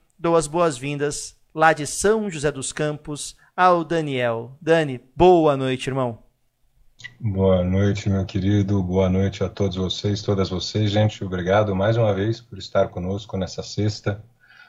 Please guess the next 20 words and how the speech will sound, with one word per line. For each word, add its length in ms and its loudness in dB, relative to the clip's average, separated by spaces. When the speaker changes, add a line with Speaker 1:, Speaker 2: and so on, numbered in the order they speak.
Speaker 2:
acompanhando 680 0
as 120 -4
nossas 420 -4
transmissões. 920 0
Hoje, 480 2
né, 100 -10
um 60 -10
tema 340 0
importante, 720 0
tema 280 -2
marcante 640 -2
em 220 -2
qualquer 500 2
aspecto, 560 -2
seja 300 -12
para 160 -16
os 300 -10
interessados, 840 0
seja 280 -8
para 460 -2